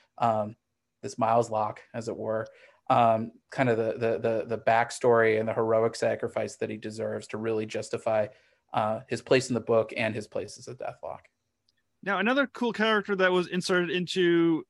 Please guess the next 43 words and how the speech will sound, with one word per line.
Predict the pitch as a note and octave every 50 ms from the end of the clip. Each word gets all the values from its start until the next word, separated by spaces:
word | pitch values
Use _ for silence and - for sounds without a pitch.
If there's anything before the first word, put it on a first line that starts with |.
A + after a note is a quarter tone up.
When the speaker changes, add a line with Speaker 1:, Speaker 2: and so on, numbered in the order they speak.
| _
Speaker 2:
the | C#3+ D3+ C#3
series | - - F#3+ F#3+ F#3+ F3+ D3 C3 B2 B2 B2 A#2 - _ _ _ _ _ _
for | - F3+
a | F3+
little | F#3+ F3+ E3
while | C#3+ C3 A#2+ A#2+ B2 C3 -
is | - D#3+ D3 C3
Devil | A#2+ C#3 D#3 D#3 D#3 D3
Dinosaur, | C#3 C3+ C3+ B2+ A#2+ - - F2 D#2 D#2+ E2 - _ _ _ - _ _ _ _ _ _ - B2
um, | C3 D3+ D3+ D#3 -
Speaker 1:
<laughs> | -
Speaker 2:
in, | E3+ F#3 F3+
in | F3 F3
issue | F3 E3 - G3+ F#3+
number | D#3+ F3 F3 E3 E3+
two. | - - F3+ E3 C3+ A2+ A2 A2 _ _ _ _ _ -
Now, | D3 E3+ F3 F3 F3 E3+
is | D3+ F3+ D#3
this | F3+ F3
someone | - G#3 G3+ F#3+ F#3+ F#3 F#3 F3+
we | F3+ F3 F3 -
can | - F#3 F3
look | E3+ F3 -
forward | - F3 F3+ F3 -
to | E3+
seeing | D3 - E3+ D#3+ D#3 C#3
again? | C3+ C3+ F3+ F#3+ G3+ G#3+ G#3+
'Cause | A3 G3+ G3
I'm | F3+ G3
gonna | G#3 F#3+
say | - G3 F3+ E3 - _ -
a | - E3+
big, | C#3 G3 G#3 F#3+ E3+ - -
i-, | F#3 F3+ - F3
angry | F3+ F3 F3+ F3+
red | E3 E3 E3 D#3+
dinosaur, | D3+ D3+ D3+ D#3 D3+ - D#3+ D#3 D3 - - F#2+ _ _ -
a | F3+
T-Rex | E3 - - F3+ D#3 D#3+ D#3 D3 -
is | C#3
always | D3+ D3 D3 C3+ -
freaking | D3 C3 C3+ C3+
awesome. | C3+ C#3 C#3+ - F3+ F3 F3 E3+